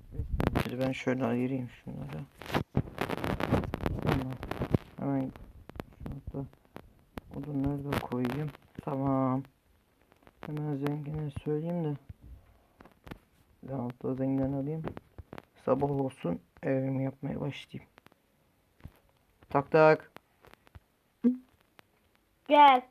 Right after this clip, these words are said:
Speaker 1: Rengi Bey meşaleleri getirdim.
Speaker 2: Koy.
Speaker 1: Evet.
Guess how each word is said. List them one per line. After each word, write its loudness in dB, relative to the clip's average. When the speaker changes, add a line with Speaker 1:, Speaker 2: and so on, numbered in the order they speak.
Speaker 1:
Rengi 4
Bey 4
meşaleleri 4
getirdim. 2
Speaker 2:
Koy. 2
Speaker 1:
Evet. -2